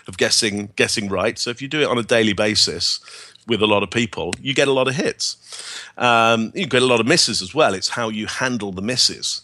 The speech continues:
<laughs> and handle the, the right guesses. So anyway, so nobody's, uh, nobody's, uh, m-, mind reading, um, out there. Um, I mean, I kind of veered, <laughs> veered off on a skew there, so I've forgotten where I was initially,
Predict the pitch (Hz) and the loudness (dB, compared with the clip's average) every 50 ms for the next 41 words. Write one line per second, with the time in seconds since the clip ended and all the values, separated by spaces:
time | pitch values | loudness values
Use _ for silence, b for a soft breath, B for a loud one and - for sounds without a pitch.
0 | _ - - - - - - - - 131 113 113 104 104 92 92 98 92 95 - | _ -16 -12 -10 -8 -8 -4 -2 0 0 2 2 2 0 -2 -2 -4 -4 -6 -6
1 | 98 101 95 98 95 95 80 - 107 104 95 - - 80 76 - - B B B | -8 -6 -2 0 0 0 -2 -2 -4 -4 -4 -4 -6 -8 -10 -14 -16 B B B
2 | B 175 170 156 151 147 - 160 147 113 87 78 - - B B B B B B | B 4 4 4 4 2 2 0 0 0 -2 -4 -6 -10 B B B B B B
3 | B B B - 170 156 160 175 175 156 147 131 123 104 - - 110 104 101 98 | B B B 0 2 2 4 2 2 2 2 0 -2 -2 0 0 0 2 2 0
4 | 98 98 - _ - 143 135 113 110 107 90 - - - - 90 95 90 78 - | -2 -2 -6 _ -2 -2 -2 0 -2 -4 -6 -8 -10 -10 -8 -6 -6 -6 -6 -8
5 | 62 71 104 107 101 - - 110 98 95 95 98 92 90 90 90 85 80 82 78 | -10 -10 -8 -8 -8 -8 -6 -2 -2 0 0 0 -2 -4 -6 -8 -8 -8 -10 -10
6 | 82 - _ _ _ 87 90 85 85 82 78 73 - _ _ _ - - - 98 | -12 -14 _ _ _ -4 -4 -4 -4 -4 -8 -12 -16 _ _ _ -20 -8 -2 0
7 | 98 92 - - 95 92 92 98 95 - B B B B B B B B B B | 0 0 0 0 0 2 2 0 -2 -6 B B B B B B B B B B
8 | 117 120 117 117 117 117 113 113 113 113 110 107 104 _ _ _ _ _ _ _ | 2 4 4 6 6 4 4 4 2 0 -4 -6 -10 _ _ _ _ _ _ _
9 | _ _ _ _ _ _ - - - 101 95 85 - 80 - - - 98 90 82 | _ _ _ _ _ _ -14 -12 -8 -8 -8 -8 -10 -10 -8 -6 -6 -6 -6 -8
10 | - - - B B B B 92 101 98 90 101 117 113 107 113 107 104 85 151 | -12 -16 -20 B B B B -20 -18 -10 -4 -2 0 0 0 0 -2 0 2 4
11 | 151 135 156 139 - 170 151 135 139 - - - 143 135 135 123 127 127 123 - | 4 6 4 4 4 2 2 2 2 2 0 2 2 0 0 2 2 0 0 0
12 | - 120 117 - - 127 127 123 117 127 120 120 117 117 113 110 113 113 117 117 | -2 -4 -4 -6 -8 -8 -8 -8 -6 -6 -6 -4 -2 -2 -2 -4 -4 -4 -4 -4
13 | 117 110 - - 117 117 113 101 | -4 -2 -4 -4 -4 -6 -8 -10